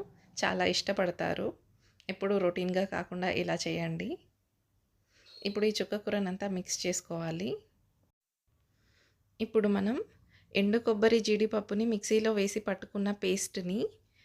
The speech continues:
ఇందులో యాడ్ చేసుకోవాలండి. నేను ఒక చిన్న గ్లాస్ వాటర్ వేసి ఇలా పేస్ట్ లాగా చేసుకున్నానండి. ఈ పేస్ట్‌ని మన చుక్క కూర చికెన్‌కి యాడ్ చేసుకొని కలుపుకోవాలి. ముక్కకంతా పట్టుకునేలాగా కలుపుకోవాలండి.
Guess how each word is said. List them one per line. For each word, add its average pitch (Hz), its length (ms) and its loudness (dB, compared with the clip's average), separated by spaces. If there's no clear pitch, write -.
ఇందులో 214 320 4
యాడ్ 185 240 4
చేసుకోవాలండి. 180 720 0
నేను 208 180 0
ఒక 202 160 -2
చిన్న 202 320 0
గ్లాస్ 196 380 2
వాటర్ 185 320 0
వేసి 185 320 -2
ఇలా 202 200 0
పేస్ట్ 190 340 -4
లాగా 185 240 -2
చేసుకున్నానండి. 175 800 -4
ఈ 208 120 -2
పేస్ట్‌ని 208 600 -2
మన 208 160 0
చుక్క 214 280 -2
కూర 208 220 -2
చికెన్‌కి 202 500 -2
యాడ్ 185 280 0
చేసుకొని 202 480 -2
కలుపుకోవాలి. 175 720 0
ముక్కకంతా 208 480 0
పట్టుకునేలాగా 196 720 0
కలుపుకోవాలండి. 175 840 -4